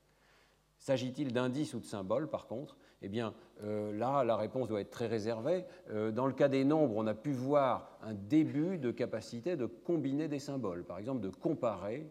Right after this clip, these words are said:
deux chiffres arabes entre eux, de choisir le plus grand. Dès qu'on va vers la vraie combinaison, qui serait le processus d'addition, c'est peut-être la combinaison la plus simple qui soit de deux symboles, eh bien, euh, l'animal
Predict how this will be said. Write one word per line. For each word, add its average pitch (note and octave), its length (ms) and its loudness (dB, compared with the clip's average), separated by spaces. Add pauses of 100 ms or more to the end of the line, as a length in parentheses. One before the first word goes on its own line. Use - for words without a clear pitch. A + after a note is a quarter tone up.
(120)
deux B2 160 -2
chiffres B2 320 -8
arabes G#2+ 340 -8
entre G#2 320 -8
eux, C3+ 60 -6
de - 40 -16
choisir A2+ 280 -6
le G#2+ 100 -2
plus G#2 160 -10
grand. F2+ 260 -10 (840)
Dès B2 340 0
qu'on E3 180 -2
va C#3 220 2
vers A2 160 0
la F#2+ 100 -2
vraie A2 220 -4
combinaison, D3 880 0
qui A2+ 100 -10
serait A2 440 -2
le G2+ 80 -2
processus G2 480 -10
d'addition, G2+ 560 -8
c'est A#2+ 120 -12
peut-être G2+ 220 -8
la G#2 80 -4
combinaison G2 460 -6
la F#2 80 -6
plus G2+ 160 -12
simple B2+ 400 -8
qui G2 160 -12
soit A2 260 -6
de F2+ 80 -8
deux F#2 160 -8
symboles, F#2+ 460 -8 (320)
eh F#2+ 80 -8
bien, G2 280 -6 (260)
euh, G2 420 -4
l'animal G2+ 580 -4